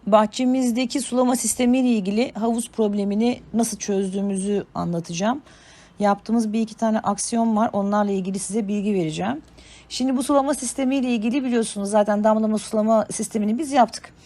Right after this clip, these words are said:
Ancak, e, bu sulama sisteminde suyu nereden alacağımıza dair olarak çok düşündük. Çünkü hem yanımızda güçlü akan bir dere var, hem yanında görmüş olduğunuz gibi bir kanal var.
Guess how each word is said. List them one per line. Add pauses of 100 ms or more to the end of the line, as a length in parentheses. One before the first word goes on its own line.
(500)
Ancak,
e,
bu (420)
sulama
sisteminde (200)
suyu (180)
nereden
alacağımıza
dair
olarak (420)
çok
düşündük. (100)
Çünkü (340)
hem
yanımızda
güçlü
akan
bir
dere
var, (640)
hem
yanında
görmüş
olduğunuz
gibi
bir
kanal
var.